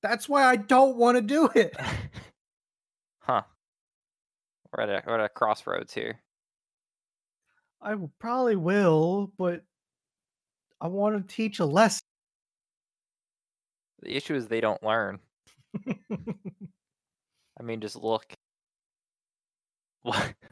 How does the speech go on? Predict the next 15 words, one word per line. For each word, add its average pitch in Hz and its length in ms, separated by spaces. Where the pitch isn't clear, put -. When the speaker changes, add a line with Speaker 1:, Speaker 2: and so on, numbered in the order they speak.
Speaker 2:
what 139 180
lessons 127 360
have 113 120
we 110 80
ever 110 140
gained 107 320
from 113 160
playing 107 240
C 117 200
S 107 140
go, 107 520
League 113 180
of 104 80
Legends, 107 720
uh, - 120